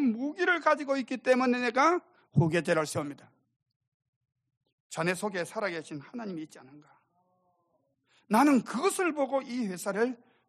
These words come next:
자네에게 맡기기로 결정했다네요." 사랑하는 여러분,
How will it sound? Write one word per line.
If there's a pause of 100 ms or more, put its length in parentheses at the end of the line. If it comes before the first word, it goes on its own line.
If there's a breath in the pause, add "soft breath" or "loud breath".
자네에게 (320 soft breath)
맡기기로
결정했다네요." (1400)
사랑하는
여러분,